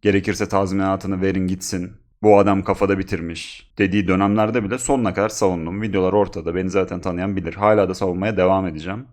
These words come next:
Ama geldiği günden beri bir Göztepe maçı hatırlıyorum. Sezonun ilk maçlarından biriydi. İki sıfırdan iki iki olmuştu. Çok ciddi hatalar yapmıştı.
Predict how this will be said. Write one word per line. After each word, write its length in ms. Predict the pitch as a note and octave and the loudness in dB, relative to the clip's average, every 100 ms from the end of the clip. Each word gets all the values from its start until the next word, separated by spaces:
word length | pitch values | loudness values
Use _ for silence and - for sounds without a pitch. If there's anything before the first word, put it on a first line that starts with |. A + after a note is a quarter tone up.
| _ - | _ 0
Ama 220 | A2+ B2 | 2 4
geldiği 400 | A#2 A2 A2+ A2+ | 6 4 4 0
günden 360 | A2 A#2+ A#2+ | -2 0 0
beri 240 | G#2 F#2+ G2 | 0 -2 -4
bir 80 | G2 | -2
Göztepe 440 | A2 A2 G#2 G#2 | 0 0 -4 -2
maçı 240 | G#2+ G2+ | -2 -2
hatırlıyorum. 560 | A2 G#2+ F2 D#2+ E2 G#2+ - _ | -4 -4 -4 -4 -4 -10 -16 _
Sezonun 460 | - F#2+ F2 F2+ F2 | -8 -6 -4 -4 -4
ilk 200 | F#2 F2+ | -6 -6
maçlarından 540 | F2+ E2+ F2 E2+ E2+ | -8 -6 -10 -8 -8
biriydi. 480 | F2 F2+ D#2+ F2+ A#2 A#2+ _ _ | -6 -6 -4 -4 -4 -8 _ _
İki 220 | G#2 A#2 | -8 -8
sıfırdan 360 | G#2+ F#2+ G2 F#2 | -6 -6 -4 -4
iki 220 | G2 A2+ | -6 -10
iki 160 | - | -2
olmuştu. 360 | F2+ D#2+ - - | -2 -2 -8 -2
Çok 220 | - A#2 | 0 0
ciddi 280 | - - - | -2 -8 -6
hatalar 340 | E2 F2 F2+ | -4 -2 0
yapmıştı. 600 | G#2+ - A2 - C3 B2+ | 0 -2 -8 -12 -12 -14